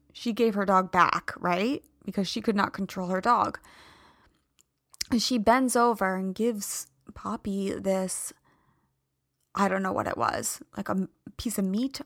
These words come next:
or something. I'm like, "How did you have that in your fanny pack?" <laughs>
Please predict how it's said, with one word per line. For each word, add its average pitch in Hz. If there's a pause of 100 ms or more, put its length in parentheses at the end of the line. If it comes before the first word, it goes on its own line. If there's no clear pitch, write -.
or 254
something. 294 (520)
I'm 214
like, 143 (600)
"How 175
did 202
you 247
have 277
that 359
in 381
your 381
fanny 453
pack?" - (720)
<laughs> 294